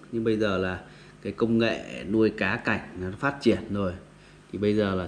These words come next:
chúng ta có thể mua, mua muối, muối, cái loại muối để dành, ờ, cho hòa với nước, nước, ờ,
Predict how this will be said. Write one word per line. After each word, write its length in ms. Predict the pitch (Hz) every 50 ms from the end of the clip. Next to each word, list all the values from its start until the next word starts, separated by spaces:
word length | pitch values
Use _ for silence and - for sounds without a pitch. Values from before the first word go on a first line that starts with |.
| - -
chúng 100 | 101 101
ta 260 | 113 107 104 101 95 101
có 60 | 110
thể 160 | 123 92 76 71 82
mua, 320 | 98 104 107 107 101 98 98 - - - - - - - - -
mua 180 | 107 107 107
muối, 460 | 104 107 107 110 110 113 120 147 208 - - - - - - - - - - - - - - - - - - - - - - - - - -
muối, 220 | 95 95 95 104
cái 100 | 120 123
loại 200 | 123 117 - -
muối 300 | 98 98 101 101 120 135
để 140 | 143 110 87
dành, 300 | 90 92 92 90 92 92
ờ, 120 | 87 85
cho 340 | 82 - 107 104 104 104 104 - - - - - - -
hòa 220 | 98 95 90 90
với 160 | 95 98 104
nước, 220 | 113 123 151 170 - - - - - - - - - - - - - - - -
nước, 260 | - 113 127 127 - 143
ờ, 240 | 120 117 113 113